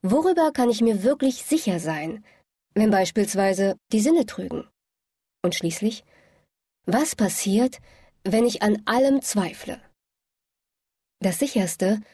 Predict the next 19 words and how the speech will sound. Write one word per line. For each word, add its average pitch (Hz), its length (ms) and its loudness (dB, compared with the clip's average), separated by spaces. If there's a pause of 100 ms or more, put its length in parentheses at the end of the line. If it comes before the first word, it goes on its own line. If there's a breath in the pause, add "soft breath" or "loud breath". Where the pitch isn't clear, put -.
(160 loud breath)
worauf 214 380 2
Descartes 202 460 -2
sich 208 140 -2
berufen 196 400 0
konnte, 220 460 0 (440 loud breath)
ist 247 180 0
der 233 80 2
Vorgang 220 400 2
des 214 220 -4
Zweifelns. 175 840 -4 (800)
Es 247 160 0
muss 330 160 2
jemanden 208 340 2
geben, 240 480 2 (320 soft breath)
der 175 140 0
zweifelt, 175 760 -2 (440)
und 214 140 2
dieser 277 180 2
jemand 208 480 2